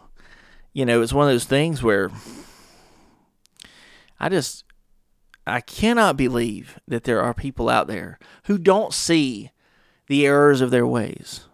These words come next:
"We love football." You're running your head into the wall, man, into somebody else who's moving at the same speed, who's not. Don't get me wrong. All right, y-, y-, don't misunderstand me to assume that people have all been to, um,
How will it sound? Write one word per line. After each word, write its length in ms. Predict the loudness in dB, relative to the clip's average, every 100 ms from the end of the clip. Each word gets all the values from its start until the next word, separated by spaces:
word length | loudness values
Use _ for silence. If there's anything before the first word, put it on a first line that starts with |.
| 0
"We 180 | 0 0
love 500 | -4 0 2 2 2
football." 840 | 0 0 4 6 6 2 -2 -6
You're 160 | -8 2
running 300 | 4 4 6
your 220 | 6 8
head 340 | 8 8 8 10
into 160 | 10 8
the 140 | 8 10
wall, 400 | 12 12 10 8
man, 420 | 8 8 6 4
into 220 | 2 2
somebody 540 | 4 4 6 4 6
else 240 | 4 4 2
who's 160 | -2
moving 320 | 0 -2 -2 -4
at 80 |
the 100 | -6
same 260 | 0 2 2
speed, 440 | -2 0 2 2 2
who's 180 | -2
not. 400 | -2 -2 -2 -4 -10 -20 -20 -20 -20 _ _ _ 4
Don't 220 | 6 6
get 100 | 4
me 60 | 4
wrong. 520 | 6 4 4 -4 -12 _ _ _ 2
All 120 | 6
right, 220 | 6 4 -4
y-, 120 | -18 -20 -20 -16
y-, 80 | -8
don't 260 | -2 -2 2
misunderstand 760 | 2 4 2 0 0 0 0
me 260 | 0 -2 -4
to 280 | -2 -2 -2
assume 680 | -8 -4 2 4 4 2 -2 -4
that 280 | -2 -2 -4
people 300 | -8 -6 -4
have 120 | 2
all 240 | 4 4
been 400 | 4 -2 -4 -6
to, 340 | -8 -6 -6 -12 -20 _ _ _ _ _ _ -14
um, 520 | -12 -12 -18 -20